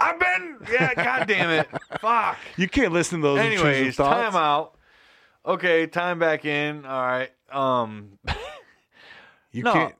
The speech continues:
Speaker 2: you can't pay attention to
Speaker 1: Well, and
Speaker 2: them.
Speaker 1: that's like the devil on the shoulder, the right side or the left side.
Speaker 2: Of course.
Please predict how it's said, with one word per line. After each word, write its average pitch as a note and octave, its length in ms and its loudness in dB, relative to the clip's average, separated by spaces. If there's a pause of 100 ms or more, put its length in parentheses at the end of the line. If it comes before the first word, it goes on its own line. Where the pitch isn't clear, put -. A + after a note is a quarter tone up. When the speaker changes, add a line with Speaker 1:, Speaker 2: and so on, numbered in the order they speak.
Speaker 2:
you C#3 140 -12
can't F#3 240 -2
pay D#3+ 140 -2
attention C3+ 380 -6
to A3 60 -2
Speaker 1:
Well, A#3 100 2
and G#3+ 80 0
Speaker 2:
them. A3 80 2
Speaker 1:
that's A3+ 160 -6
like G#3 180 0
the D3+ 100 -4
devil C#3+ 320 2
on C#3+ 180 0
the B2 80 -8
shoulder, A2 540 0
the G2 240 -4
right G2+ 260 -4
side G#2 300 -4
or A2+ 80 -6
the A#2 80 -8
left G#2+ 260 0
side. F#2+ 420 -2
Speaker 2:
Of E3 140 -8
course. - 460 -6